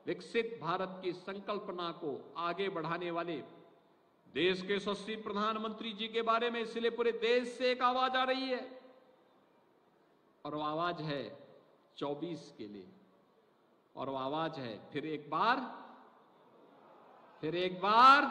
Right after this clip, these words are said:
फिर एक बार, फिर एक बार मोदी सरकार, फिर एक बार मोदी सरकार।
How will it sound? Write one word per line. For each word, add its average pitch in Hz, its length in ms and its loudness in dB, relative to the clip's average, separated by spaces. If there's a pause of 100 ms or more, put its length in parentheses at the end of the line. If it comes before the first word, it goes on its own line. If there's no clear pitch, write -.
(1500)
फिर 185 160 4
एक 196 300 2
बार, 277 480 12 (1300)
फिर 180 140 2
एक 196 280 -2
बार 269 400 12 (1300)
मोदी 165 460 0
सरकार, 117 600 -8 (1080)
फिर 180 160 2
एक 202 280 -2
बार 311 480 10 (1000)
मोदी 185 480 0
सरकार। 143 680 -2